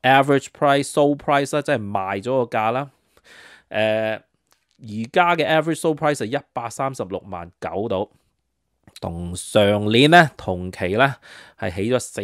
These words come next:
十點六個percent，即係起個幅度真係起得好犀利。噉啊，average sold listing 係起咗三百幾個 percent 啦。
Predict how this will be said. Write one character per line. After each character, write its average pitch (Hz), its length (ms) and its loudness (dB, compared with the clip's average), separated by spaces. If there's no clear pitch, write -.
十 95 180 -6
點 95 160 -8
六 107 140 -4
個 - 100 -8
percent， 104 400 -6
即 - 80 -6
係 117 200 -2
起 101 60 -10
個 101 160 -4
幅 - 300 -8
度 90 140 -4
真 110 160 -2
係 - 60 -10
起 90 100 -6
得 110 100 -6
好 87 240 -10
犀 101 120 -8
利。 90 280 -6
噉 127 220 2
啊， 113 240 4
average 139 580 4
sold 135 280 6
listing 95 440 -2
係 82 40 -12
起 95 160 -4
咗 - 20 -2
三 123 340 -4
百 107 180 0
幾 104 80 -4
個 107 200 -6
percent 107 240 -4
啦。 104 180 -6